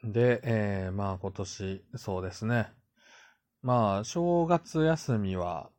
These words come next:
まあ、うん、ちょっと取る予定ではあるんですが、まあ、基本ね、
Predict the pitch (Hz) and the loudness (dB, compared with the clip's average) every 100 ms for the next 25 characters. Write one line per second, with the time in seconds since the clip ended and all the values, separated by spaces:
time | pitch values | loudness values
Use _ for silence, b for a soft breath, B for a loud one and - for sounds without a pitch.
0 | _ 120 101 87 71 - - _ _ _ | _ -4 -2 -4 -6 -12 -20 _ _ _
1 | _ _ _ 104 107 101 87 98 127 120 | _ _ _ -10 -8 -8 -10 -2 0 0
2 | - - 92 - 92 95 98 - 110 110 | -2 -6 -4 -4 -4 -4 -4 -8 -12 -8
3 | 98 - 98 98 110 98 92 104 104 104 | -8 -4 -2 0 0 0 -2 -2 -2 -2
4 | 92 92 - - 90 113 101 - B B | -4 -6 -8 -10 -4 0 0 -2 B B
5 | B B B - 117 107 - 104 131 139 | B B B -2 0 0 -4 -2 2 2
6 | 143 143 147 160 156 | 2 2 2 0 -2